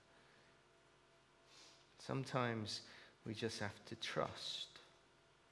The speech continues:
So in chapter thirteen, Jesus speaks in parables. It's a bit of a code.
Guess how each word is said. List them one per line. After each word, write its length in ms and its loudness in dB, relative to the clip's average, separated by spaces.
So 60 2
in 60 6
chapter 300 12
thirteen, 540 12
Jesus 320 6
speaks 460 6
in 140 6
parables. 840 10
It's 100 -18
a 40 -8
bit 100 4
of 100 6
a 60 6
code. 600 6